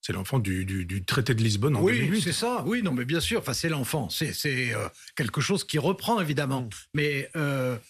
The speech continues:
Speaker 2: alors, je sais que nous ne pensons pas du tout la même chose sur l'Europe, et cetera. Euh, mais, euh,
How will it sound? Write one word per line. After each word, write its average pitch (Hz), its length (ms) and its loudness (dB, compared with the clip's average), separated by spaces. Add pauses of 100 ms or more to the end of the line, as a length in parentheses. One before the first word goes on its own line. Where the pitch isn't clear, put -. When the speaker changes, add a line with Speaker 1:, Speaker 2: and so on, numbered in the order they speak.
(300)
Speaker 2:
alors, 113 200 0
je 127 100 4
sais 175 220 0
que - 60 -4
nous 165 80 2
ne - 40 -4
pensons 135 300 -2
pas 139 100 -4
du 120 100 -2
tout 143 120 -2
la 123 80 0
même 123 160 0
chose 113 240 0
sur - 180 -2
l'Europe, 123 400 -2
et 98 100 -8
cetera. 190 280 0 (400)
Euh, 143 200 4 (160)
mais, 208 380 4 (100)
euh, 139 360 2